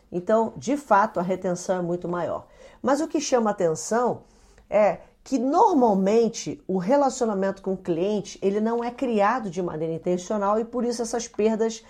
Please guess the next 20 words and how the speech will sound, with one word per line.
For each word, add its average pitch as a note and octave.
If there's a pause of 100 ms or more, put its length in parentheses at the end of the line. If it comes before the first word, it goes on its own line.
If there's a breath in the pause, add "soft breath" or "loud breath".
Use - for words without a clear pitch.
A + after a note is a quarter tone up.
(220 loud breath)
são B3
muito A#3+
grandes. F#3 (500 soft breath)
Por C#4+
outro E4
lado, G3+
no G3+
processo G3+
de F#3
alavancagem, F#3+ (160)
só -
pra A#3+
você G#3+
entender, F3+ (720 soft breath)
a F3+
gente A#3+
tem A#3
um F#3+
alto C4
aproveitamento, F#3